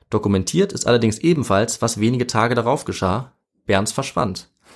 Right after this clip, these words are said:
zusammen mit dem Geld, das er aus dem Verkauf der Aktien gewonnen hatte. Und ward nie wieder gesehen? Kurz vor einer weiteren Reise nach Peru stieß ich auf die Kopie eines Tagebuchs von Hiram Bingham, das später als Grundlage für sein berühmtes Buch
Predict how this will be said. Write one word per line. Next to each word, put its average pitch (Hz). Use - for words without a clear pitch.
zusammen 139
mit 170
dem 123
Geld, 101
das 110
er -
aus -
dem 110
Verkauf 98
der -
Aktien -
gewonnen 110
hatte. 90
Und 92
ward 101
nie 104
wieder 98
gesehen? 98
Kurz 175
vor -
einer 120
weiteren 139
Reise 127
nach 113
Peru 110
stieß -
ich 131
auf -
die 123
Kopie 156
eines 113
Tagebuchs 117
von 107
Hiram 147
Bingham, 127
das 107
später 160
als -
Grundlage 131
für 117
sein 107
berühmtes 147
Buch 165